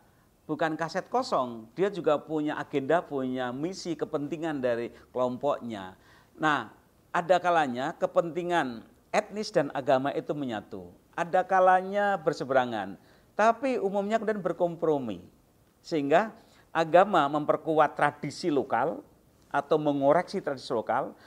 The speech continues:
dan tradisi kemudian menentang agama yang hadir, atau tradisi kemudian menerima, memperkokoh agama yang hadir. Nah, agama ketika masuk pada wilayah sosial, di sini sebenarnya sudah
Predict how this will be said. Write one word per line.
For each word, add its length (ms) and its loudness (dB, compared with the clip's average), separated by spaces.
dan 240 2
tradisi 640 -4
kemudian 720 -2
menentang 640 0
agama 480 2
yang 160 -2
hadir, 400 -2
atau 320 2
tradisi 560 -2
kemudian 640 0
menerima, 520 0
memperkokoh 600 -2
agama 360 -4
yang 120 -6
hadir. 400 -8
Nah, 80 0
agama 640 0
ketika 320 0
masuk 360 -4
pada 520 4
wilayah 200 0
sosial, 520 0
di 160 0
sini 240 -2
sebenarnya 240 0
sudah 160 2